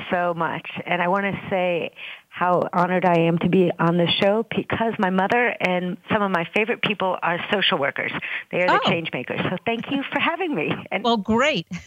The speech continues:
Speaker 2: <laughs> Well, I'm your social worker with a microphone, so this is your chance to tell us, you know, what, obviously what we need to know. And parenting, of course, is critical. I,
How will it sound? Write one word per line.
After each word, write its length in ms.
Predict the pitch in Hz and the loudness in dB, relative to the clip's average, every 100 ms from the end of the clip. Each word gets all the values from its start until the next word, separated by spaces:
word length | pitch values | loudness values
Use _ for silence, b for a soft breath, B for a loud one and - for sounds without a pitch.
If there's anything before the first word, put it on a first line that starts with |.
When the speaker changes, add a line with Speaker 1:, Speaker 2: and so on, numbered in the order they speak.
| - | -4
Speaker 2:
<laughs> 140 | 240 - 262 - - B B B | -4 -4 -12 -12 -20 B B B
Well, 120 | 208 | -8
I'm 180 | 233 226 | -4 -4
your 100 | 226 | -4
social 380 | 202 262 269 269 | -2 -2 -2 -2
worker 240 | 247 233 226 | -4 -2 -4
with 140 | 220 | -2
a 60 | 202 | -2
microphone, 680 | 208 214 190 185 180 175 180 | -2 -2 -4 0 0 0 -6
so 240 | 160 180 165 | -6 -2 -2
this 240 | 190 226 | -4 -6
is 240 | 190 175 - | -6 -8 -8
your 220 | 185 190 | -4 -2
chance 380 | 180 185 175 - | -2 -2 -2 -4
to 100 | - | -6
tell 260 | 151 180 170 | 0 2 4
us, 600 | 160 160 - - - - | 2 0 -6 -20 -20 -16
you 240 | 175 175 175 | -6 0 4
know, 240 | 170 160 | 4 4
what, 400 | 156 143 170 - - | 2 2 0 0 -2
obviously 420 | 180 170 156 170 | 0 0 -4 -4
what 160 | 151 147 | -2 -2
we 100 | 156 | -2
need 160 | 151 147 | -4 -6
to 100 | 170 | -4
know. 140 | 156 | -4
And 120 | 143 | -4
parenting, 480 | - 170 165 156 143 | -6 -4 -4 -6 -10
of 120 | 139 | -10
course, 260 | - 147 - | -6 -6 -6
is 100 | - | -10
critical. 720 | - - - 156 147 147 139 B B B B | -12 -6 -2 -2 0 0 -2 B B B B
I, 260 | - - 277 | -4 -2 -4